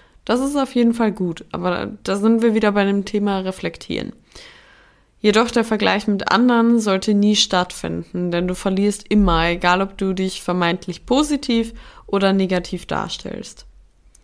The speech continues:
Ja, und als letzter Punkt möchte ich, dass du mehr Dinge in dein Leben machst, die dir Freude bereiten und dich zum Lachen bringen.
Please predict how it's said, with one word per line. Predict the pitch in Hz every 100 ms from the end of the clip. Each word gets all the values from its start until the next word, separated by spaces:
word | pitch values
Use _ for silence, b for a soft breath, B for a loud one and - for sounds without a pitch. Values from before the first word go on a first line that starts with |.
| b b b b b b b b b -
Ja, | - 285
und | - 180 180
als | 180
letzter | 185 185 - 247 226
Punkt | - 220 240 - -
möchte | 185 180 -
ich, | - 247 247 -
dass | 208 - -
du | 208 202
mehr | 202 190 196
Dinge | 208 208 214
in | 208
dein | 196 190 185
Leben | 196 196
machst, | 175 202 - - 214
die | 208
dir | 220
Freude | 220 226 262 240
bereiten | 180 156 160 160 175
und | 170
dich | 185 -
zum | 196
Lachen | 190 190 - 180
bringen. | 165 160 160